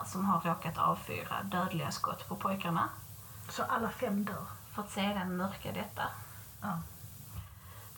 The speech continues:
Speaker 1: Ehm, för att kropparna återfanns vid,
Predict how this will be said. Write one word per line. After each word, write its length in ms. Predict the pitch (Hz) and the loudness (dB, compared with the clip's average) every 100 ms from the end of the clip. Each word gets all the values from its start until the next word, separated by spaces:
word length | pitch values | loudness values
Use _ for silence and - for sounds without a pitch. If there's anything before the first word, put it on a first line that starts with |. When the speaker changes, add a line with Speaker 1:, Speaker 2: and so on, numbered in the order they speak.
| - | 0
Speaker 1:
Ehm, 720 | 220 214 208 208 208 202 202 - - - - - - - - - - | 4 6 8 8 8 6 4 2 -12 -14 -14 -14 -12 -12 -14 -12 0
för 180 | - 220 | 6 6
att 160 | - | 6
kropparna 680 | - 240 240 220 196 196 196 - | 6 6 8 8 10 10 10 10
återfanns 640 | 214 220 202 190 175 - | 8 8 4 4 4 2
vid, 280 | 202 185 180 | 4 4 4